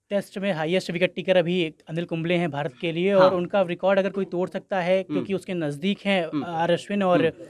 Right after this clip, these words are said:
Speaker 1: जिस तरह से उनका खेल का प्रदर्शन है उससे वो ज़रूर रिकॉर्ड तोड़ सकते हैं, इसकी हम संभावना उम्मीद कर सकते हैं। और शतक की अगर हम बात करें तो अश्विन के नाम पाँच शतक भी है टेस्ट में,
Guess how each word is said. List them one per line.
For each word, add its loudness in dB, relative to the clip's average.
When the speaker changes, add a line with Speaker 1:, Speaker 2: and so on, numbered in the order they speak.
Speaker 1:
जिस -4
तरह 2
से -4
उनका 0
खेल -4
का 2
प्रदर्शन 0
है 0
उससे -4
वो -4
ज़रूर 2
रिकॉर्ड 2
तोड़ -6
सकते -10
हैं, -4
इसकी -8
हम -2
संभावना -4
उम्मीद 2
कर 4
सकते -2
हैं। -2
और 2
शतक -2
की 0
अगर 4
हम 2
बात 4
करें 0
तो 2
अश्विन -4
के -2
नाम 2
पाँच -2
शतक -4
भी -2
है 0
टेस्ट -4
में, -2